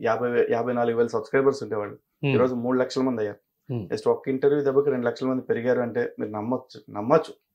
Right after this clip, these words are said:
Speaker 2: హ్మ్.
Speaker 1: ఇక్కడ లైవ్లో కనిపిస్తా ఉంది.
Speaker 2: అవును.
Speaker 1: మరి అంత బెనిఫిట్ అవుతుందంటే నేనే, నేనే చేసుకుంటాగా.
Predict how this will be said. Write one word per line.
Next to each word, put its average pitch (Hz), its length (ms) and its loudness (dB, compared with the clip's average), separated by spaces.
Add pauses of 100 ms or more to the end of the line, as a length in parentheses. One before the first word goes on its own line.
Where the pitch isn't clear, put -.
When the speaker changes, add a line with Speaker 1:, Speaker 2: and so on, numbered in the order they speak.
(160)
Speaker 2:
హ్మ్. 135 140 2
Speaker 1:
ఇక్కడ 120 180 -2
లైవ్లో 135 300 6
కనిపిస్తా 120 440 -4
ఉంది. 101 160 -6 (260)
Speaker 2:
అవును. 110 300 6
Speaker 1:
మరి 110 100 -2
అంత 107 160 -2
బెనిఫిట్ 120 560 2
అవుతుందంటే 139 340 2
నేనే, 127 400 2
నేనే 143 200 2
చేసుకుంటాగా. 117 680 -2